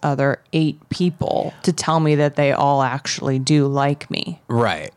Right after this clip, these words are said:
Speaker 2: And the one, and when he says, "Why do you think this?" And
Speaker 1: Yeah.
Speaker 2: she's like, "Well, because it just is."
Speaker 1: Yeah.
Speaker 2: And it's like, if that is the, if you can't point to it, and maybe she did in, in, in, you know,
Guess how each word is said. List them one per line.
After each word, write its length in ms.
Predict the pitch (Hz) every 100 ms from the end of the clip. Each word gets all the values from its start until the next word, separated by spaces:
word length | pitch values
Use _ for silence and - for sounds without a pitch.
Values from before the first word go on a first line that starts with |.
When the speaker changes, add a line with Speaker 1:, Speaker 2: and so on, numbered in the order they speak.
| _ -
Speaker 2:
And 220 | 113 110
the 120 | 107 104
one, 640 | 101 104 110 110 110 104 -
and 180 | 110
when 100 | 107
he 60 | 104
says, 260 | - 101 95
"Why 500 | 92 101 104 117 127
do 140 | 113
you 240 | 113 110
think 380 | 101 - 104 104
this?" 480 | 90 87 - - -
And 100 | -
Speaker 1:
Yeah. 60 | 170
Speaker 2:
she's 120 | 101
like, 160 | 101 -
"Well, 140 | 107
because 300 | 101 107 104
it 120 | 98
just 200 | 95 92 -
is." 540 | 113 95 69 - - -
Speaker 1:
Yeah. 220 | 160 143
Speaker 2:
And 60 | - - - -
it's 60 | 113
like, 160 | 110 -
if 140 | 113
that 340 | 101 107 143 175
is 180 | 139 110
the, 240 | 113 - 113
if 100 | 107
you 100 | 143
can't 360 | 175 175 -
point 420 | - - 117 82
to 140 | - 104
it, 80 | 123
and 100 | 160
maybe 220 | 131 107
she 200 | - 95
did 280 | 87 87 87
in, 220 | 87 85
in, 240 | 80 87 -
in, 320 | 90 85 80 - - - -
you 120 | 95
know, 200 | 78 73